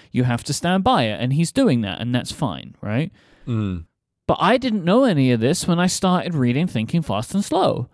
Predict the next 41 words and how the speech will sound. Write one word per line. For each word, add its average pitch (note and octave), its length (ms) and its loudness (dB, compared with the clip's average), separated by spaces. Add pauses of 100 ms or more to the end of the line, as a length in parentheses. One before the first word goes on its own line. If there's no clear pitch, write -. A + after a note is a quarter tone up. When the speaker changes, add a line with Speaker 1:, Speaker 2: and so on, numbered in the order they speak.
Speaker 1:
So - 240 2
I'm G3+ 240 0
buying G#3+ 440 2
the A#3+ 60 2
book C#3 520 -4 (160)
Speaker 2:
Yeah. F#2 320 0
Speaker 1:
and F3 100 2
believing F3 460 2
what A2+ 140 0
he A#2+ 60 0
has A#2 260 -2
to B2+ 100 -14
say. C#3 420 -2 (480)
And F#3 160 0
it A3 120 4
wouldn't B3+ 360 0
bother C4 320 4
me A2+ 400 0
if - 140 -6
he D3+ 320 0 (180)
did A#3 240 0
that, - 260 -6
right? C3 200 2
Like, D3 160 0
if D3 100 -6
there C#3 160 4
was B2+ 100 2
a C3 80 2
new D#3 320 4
forward A2+ 480 2
and A#2 140 0
it - 60 -2
was A2+ 140 -6
like, A2 240 -4 (300)
"This - 100 -12
was C3+ 120 -10
written A#2 200 -4
a G#2+ 40 -4
long G#2 160 -4
time G3 260 0
ago, G3 340 0